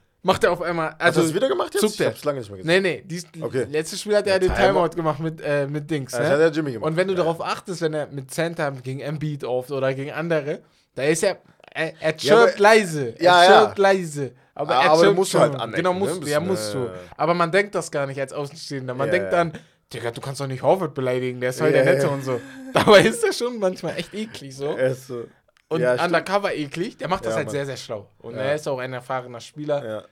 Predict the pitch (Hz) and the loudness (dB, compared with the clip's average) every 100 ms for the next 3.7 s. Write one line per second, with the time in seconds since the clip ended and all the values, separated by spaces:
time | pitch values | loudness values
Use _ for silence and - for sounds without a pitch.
0 | _ 117 131 127 110 202 151 147 139 127 | _ -12 -10 -12 -14 -4 2 2 2 0
1 | 127 143 160 - - _ 123 139 196 190 | -4 -8 -12 -16 -20 _ -12 0 2 2
2 | 175 160 - 165 175 - 135 131 131 143 | -2 -10 -12 -12 -12 -12 -14 -12 -10 -10
3 | 135 165 160 135 131 160 - | -8 -10 -8 -6 -6 -8 -14